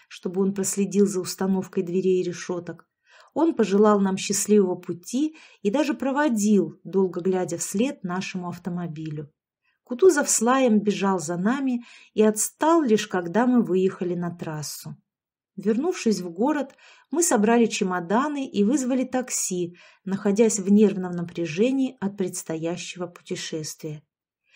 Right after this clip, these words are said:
Яшка надела на палец перстень Лолиты и теперь чувствовала себя не иначе,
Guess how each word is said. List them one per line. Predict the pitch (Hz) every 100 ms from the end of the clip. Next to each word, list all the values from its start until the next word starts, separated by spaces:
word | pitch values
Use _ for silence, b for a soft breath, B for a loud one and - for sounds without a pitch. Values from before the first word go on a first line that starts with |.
| b _ _
Яшка | 196 277 320 -
надела | 208 214 208 220
на | 190
палец | 190 190 175 170 -
перстень | 190 180 - 165 160
Лолиты | 160 170 240 311 262 247 B B -
и | 196
теперь | - 175 180 247 339 339
чувствовала | - 269 285 - 233 220
себя | 214 208 214 233
не | 202 190
иначе, | 180 196 262 - 254 240